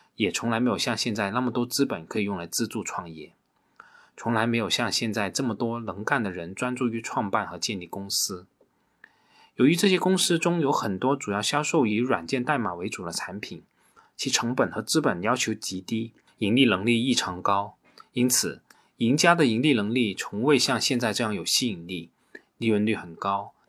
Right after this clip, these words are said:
资本要求很低。因为在互联网上扩展的阻力和边际成本可以很低，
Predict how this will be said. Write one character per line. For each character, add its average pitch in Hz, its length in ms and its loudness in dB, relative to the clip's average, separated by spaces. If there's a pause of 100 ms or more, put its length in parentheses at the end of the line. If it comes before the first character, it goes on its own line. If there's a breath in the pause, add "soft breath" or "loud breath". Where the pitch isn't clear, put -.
(240 soft breath)
资 - 140 4
本 117 180 0
要 110 120 -2
求 117 180 -4
很 92 220 -8
低。 98 240 -10 (840 loud breath)
因 170 120 2
为 165 80 4
在 165 120 6
互 147 180 2
联 113 140 6
网 95 160 -2
上 104 280 0
扩 - 200 -2
展 98 160 -2
的 90 120 -6
阻 90 240 -10
力 104 160 -2
和 95 120 -8
边 135 220 -2
际 160 120 0
成 - 200 -4
本 95 160 -8
可 107 120 -6
以 107 60 -4
很 85 240 -10
低， 101 280 -14